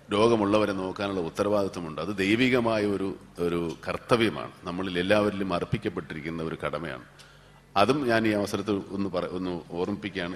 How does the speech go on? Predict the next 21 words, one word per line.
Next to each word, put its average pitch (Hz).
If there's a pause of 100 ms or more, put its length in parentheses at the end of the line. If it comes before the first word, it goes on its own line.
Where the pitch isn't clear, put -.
എറണാകുളത്ത് 107
ഞങ്ങൾ 101
അതിന് 95
വലിയ 98 (240)
വ-, 95
വ-, 104
ഒരു 98 (200)
കുറച്ചുകൂടെ, 104 (520)
കുറച്ചുകൂടെ 104 (1160)
അത്യാഗ്രഹത്തോടുകൂടി, 139 (100)
very 104 (280)
over 123
ambitious 117
ആയിട്ട് 104
ചെയ്യുന്നുണ്ട്. 98 (520)
അത് 85 (180)
ഈ 85
അടുത്ത, 73
അടുത്ത 80
കാലത്ത് 82
തന്നെ 82